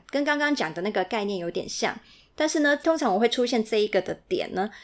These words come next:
就是更需要你，就是更深层的去消化的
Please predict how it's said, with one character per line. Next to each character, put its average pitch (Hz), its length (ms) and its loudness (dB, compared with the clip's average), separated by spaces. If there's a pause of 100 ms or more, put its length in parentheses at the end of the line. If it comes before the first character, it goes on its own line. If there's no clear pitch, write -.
(140)
就 226 140 6
是 226 200 6
更 226 340 6
需 220 360 0
要 202 240 4
你， 175 360 -8 (360)
就 196 120 -4
是 196 180 -4
更 196 220 0
深 196 280 -2
层 165 220 -6
的 170 100 -2
去 190 160 0
消 175 260 -4
化 - 220 -6
的 - 100 -14